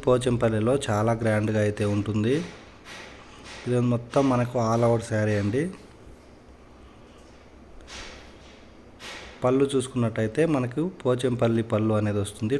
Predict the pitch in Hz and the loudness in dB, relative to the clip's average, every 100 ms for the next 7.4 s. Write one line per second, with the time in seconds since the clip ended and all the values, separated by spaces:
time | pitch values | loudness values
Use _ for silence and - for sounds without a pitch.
0 | - 143 143 135 139 143 120 110 120 110 | -2 -4 0 2 2 2 0 2 2 4
1 | 104 104 98 - 101 95 95 123 170 - | 2 2 -2 -4 -4 -2 -2 -2 -4 -10
2 | - - - - - 117 110 120 123 120 | -20 -20 -20 -20 -10 -2 2 4 2 2
3 | 110 107 110 110 110 101 107 123 131 107 | 2 2 0 0 0 -2 -2 0 0 0
4 | 110 113 107 107 131 143 185 - - - | 0 0 -2 0 -2 -2 -4 -10 -20 -20
5 | - - - - - - - - 113 127 | -20 -20 -20 -20 -20 -20 -20 -16 -2 0
6 | 139 - - - 131 143 120 123 123 127 | 0 -2 -4 2 4 4 4 2 2 0
7 | 123 117 - | 0 -4 0